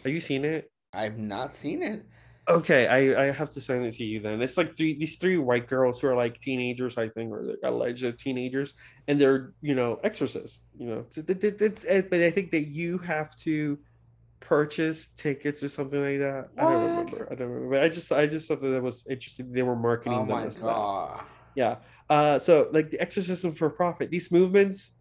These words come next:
Speaker 1: <laughs> these movements outright reject the validity of the Catholic view of possession and exorcism, even though these rituals are performed by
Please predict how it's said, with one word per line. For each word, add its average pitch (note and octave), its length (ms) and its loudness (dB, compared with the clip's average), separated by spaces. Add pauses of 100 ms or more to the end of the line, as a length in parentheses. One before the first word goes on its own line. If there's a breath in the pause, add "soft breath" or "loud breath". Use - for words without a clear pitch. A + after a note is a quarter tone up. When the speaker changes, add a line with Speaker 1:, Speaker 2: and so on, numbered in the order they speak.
(140)
Speaker 1:
<laughs> - 240 -20
these F3 260 2
movements F#3+ 480 2
outright D3+ 560 2
reject D3+ 480 0
the D#3+ 100 2
validity C#3 540 2
of B2 160 -2
the E3+ 80 -6
Catholic C#3 560 -4
view C3+ 300 -4
of - 180 -6
possession E3 640 -2
and C#3+ 240 -2
exorcism, A2+ 760 -8 (460 soft breath)
even E3+ 300 2
though E3 120 2
these D#3+ 280 -4
rituals D#3+ 480 2
are C#3 240 2
performed D3+ 720 0
by D3 140 2